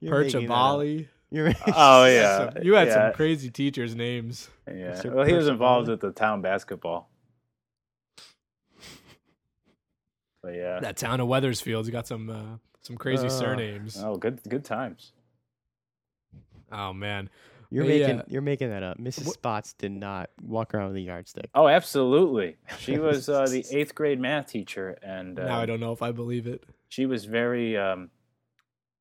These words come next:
Speaker 3: well, I mean, we were young, but she was regarded as being very mean. No one really looked forward to her classes.
Speaker 2: Very interesting insights into Missus Spots.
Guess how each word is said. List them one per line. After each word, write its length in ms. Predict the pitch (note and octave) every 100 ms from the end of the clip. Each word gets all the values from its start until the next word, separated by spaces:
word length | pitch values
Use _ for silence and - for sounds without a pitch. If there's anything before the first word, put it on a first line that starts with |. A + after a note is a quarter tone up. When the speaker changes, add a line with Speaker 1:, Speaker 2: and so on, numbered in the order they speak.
| _ -
Speaker 3:
well, 280 | F3 D#3+ D#3+
I 60 | D#3+
mean, 120 | E3+
we 80 | E3+
were 100 | A2
young, 300 | G#2 G2+ G2+
but 160 | G#2+ G2+
she 100 | C#3+
was 140 | B2+ A2
regarded 360 | G#2+ A2 G2+
as 120 | F#2
being 180 | F2+ F#2
very 220 | E2 E2+
mean. 240 | E2 D#2+ D#2 _ _ _ _ _ _ _ -
No 140 | F#2
one 100 | F#2
really 220 | F2+ F2 E2+
looked 180 | E2
forward 260 | - F2+ E2+
to 100 | E2
her 120 | E2+
classes. 500 | - E2 D#2+ F2 - _ _ _ _ _ _ - - - _ _ _ _ _ _ _ _ _ _ _
Speaker 2:
Very 340 | B2+ B2+ A#2+ A#2
interesting 400 | A2+ A2 A2+ A2
insights 480 | A2 - A#2 G#2+
into 140 | A#2 A2+
Missus 320 | A2+ - A#2+
Spots. 560 | - C3 B2 - -